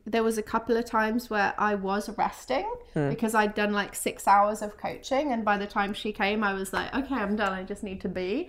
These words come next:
Speaker 2: Yeah.
Speaker 1: And I felt so guilty.
Speaker 2: <laughs>
Speaker 1: And I would, like, start sort of trying to help her.
Speaker 2: <laughs>
Speaker 1: And then I had to have a conversation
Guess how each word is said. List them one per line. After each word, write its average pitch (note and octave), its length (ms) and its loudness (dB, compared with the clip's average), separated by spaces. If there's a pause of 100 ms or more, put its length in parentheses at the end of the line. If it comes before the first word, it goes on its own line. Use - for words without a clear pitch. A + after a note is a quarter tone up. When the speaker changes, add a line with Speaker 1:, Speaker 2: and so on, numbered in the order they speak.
(120)
Speaker 2:
Yeah. - 220 4 (100)
Speaker 1:
And B3 160 8
I B3+ 100 6
felt B3 400 6
so B3+ 720 6
guilty. B3 400 2
Speaker 2:
<laughs> D#4 800 8
Speaker 1:
And C#4+ 180 10
I C#4+ 140 10
would, C#4 240 4
like, C4 360 6
start C4+ 480 8
sort D4 140 4
of C4+ 100 4
trying C4 340 12
to C4+ 100 -2
help A3 360 2
her. E4 180 4 (260)
Speaker 2:
<laughs> - 280 6
Speaker 1:
And B3+ 160 8
then C4+ 100 10
I C#4 100 10
had D4 160 6
to - 60 -6
have C#4 120 6
a B3+ 60 2
conversation A#3+ 540 2